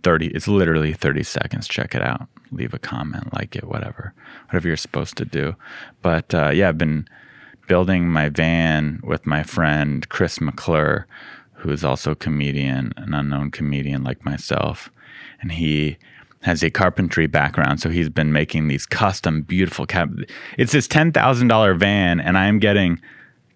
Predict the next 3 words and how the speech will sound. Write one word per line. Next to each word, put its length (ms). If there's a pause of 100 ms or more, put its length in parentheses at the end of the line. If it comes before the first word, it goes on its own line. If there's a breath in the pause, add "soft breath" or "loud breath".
(140)
custom 880
built 440
cabinets 800